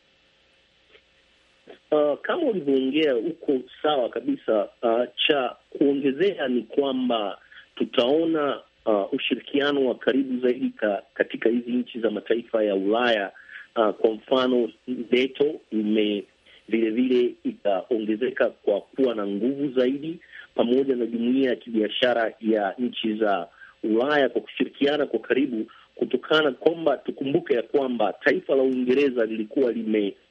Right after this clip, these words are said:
limejitoa katika jumuiya ya mataifa ya Ulaya. Kwa hiyo kutaongezeka kwa nguvu kati ya hizo nchi, na itakuwa ni kikwazo kikubwa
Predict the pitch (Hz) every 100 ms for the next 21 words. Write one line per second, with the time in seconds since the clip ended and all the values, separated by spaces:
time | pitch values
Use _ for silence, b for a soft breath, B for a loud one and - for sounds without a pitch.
0 | - - 117 110 117 - 160 135 - 110
1 | - 110 113 113 123 120 107 - 110 104
2 | 92 - B B 120 - 117 123 117 110
3 | 104 120 127 104 82 - 127 131 - -
4 | 127 127 127 170 175 - 127 120 120 165
5 | 131 107 123 - 127 120 123 151 - -
6 | 104 B B B 135 123 110 - - 120
7 | 117 - 190 165 - - 165 147 143 -
8 | 107 - 202 156